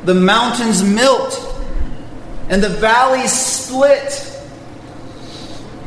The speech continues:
This is Jewish judgment language. Is this literal? No.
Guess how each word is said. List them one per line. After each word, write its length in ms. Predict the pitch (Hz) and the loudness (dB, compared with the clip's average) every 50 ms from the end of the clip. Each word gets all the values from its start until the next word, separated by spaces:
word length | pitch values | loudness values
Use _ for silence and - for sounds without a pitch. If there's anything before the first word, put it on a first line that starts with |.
| - - - - - - - - - - - - - - - - - | -10 -10 -8 -8 -8 -8 -8 -8 -8 -6 -6 -6 -8 -8 -8 -4 0
This 180 | 170 175 - | 0 2 2
is 320 | - 185 175 - - - - | 2 0 0 0 -2 -4 0
Jewish 600 | - 175 196 196 196 202 196 196 - - - - - - - - | 2 4 6 6 6 4 4 2 0 -4 -6 -10 -10 -12 -14 -12
judgment 640 | - 131 156 165 175 175 175 180 185 180 180 180 - - - - - - - | -6 -2 0 0 0 0 0 -2 -2 0 -2 -2 -4 -8 -12 -14 -14 -12 -8
language. 840 | 139 151 165 180 196 202 202 196 202 202 190 180 - - - - - - - - - - - - - - - - - - - - | -4 -2 0 0 2 2 2 4 4 4 4 2 0 -2 -6 -8 -10 -12 -14 -16 -16 -16 -16 -16 -16 -16 -16 -16 -16 -16 -16 -12
Is 60 | - 180 | -6 -4
this 200 | 214 214 - 175 | -2 -2 0 2
literal? 840 | 170 185 202 226 254 262 285 294 302 294 - - - - - - - - - - - - - - - - - - - - - - - - - - - - | 2 2 4 4 4 4 4 4 4 2 0 -4 -4 -8 -10 -12 -12 -14 -16 -16 -16 -18 -18 -18 -18 -18 -18 -16 -16 -16 -16 -16 -16 -16 -16 -16 -12 -8
No. 600 | 285 294 285 277 262 247 226 185 - - - | -4 -2 0 2 2 4 2 2 0 -2 -6